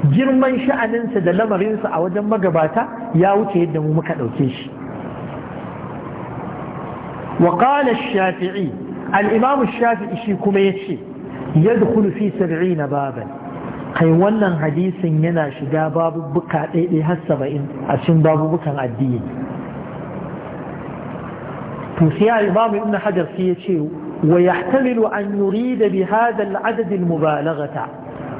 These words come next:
Zai iya yiwuwa ya zama al-Imam Shafi yana nufin, yana nufin kaiwa matukar hadisin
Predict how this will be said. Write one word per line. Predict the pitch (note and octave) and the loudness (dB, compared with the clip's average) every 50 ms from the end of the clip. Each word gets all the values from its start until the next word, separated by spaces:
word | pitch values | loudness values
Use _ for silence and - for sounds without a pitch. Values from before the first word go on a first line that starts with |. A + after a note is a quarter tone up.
| - - D3+ C#3+ F3+ | 0 0 0 2 4
Zai | A3+ G#3+ G3 - G#3+ | 4 4 4 4 4
iya | G3 F#3 E3+ | 4 4 4
yiwuwa | D#3 D3 D3 D3+ E3 E3+ F3 F3+ F#3 | 4 2 2 2 2 2 4 2 2
ya | F3 D#3 D3 | 2 0 -2
zama | E3 E3+ E3+ F3 | -2 0 0 0
al-Imam | E3 D#3 D#3 D3+ F3 G3 G3+ F#3 D#3+ - | 0 0 0 -2 -2 0 0 -2 -4 0
Shafi | F3+ E3+ E3+ - D#3 D#3+ | 0 0 0 2 0 0
yana | E3+ E3 E3 D#3 D3 | 0 0 0 0 0
nufin, | D#3 F3 E3+ - D3+ - F3+ | 0 -2 -2 -2 -2 0 2
yana | E3+ F3+ F#3 E3+ D#3+ D3+ | 4 4 4 2 0 0
nufin | D3 F3+ D#3+ D#3+ D#3+ D3 D3+ - - - - - | -2 -2 -2 -2 -2 -2 -4 -6 -8 -8 -2 0
kaiwa | G3 F#3 E3 D#3 D#3 D#3 | 2 4 4 4 4 4
matukar | D3+ D#3+ D#3 E3 E3+ - F3 E3 | 4 2 2 0 -2 -2 -4 -4
hadisin | C#3+ D3 B2+ B2+ D3 D3 - - B2+ A2 | -2 -4 -2 0 -2 -2 -2 -2 -4 -4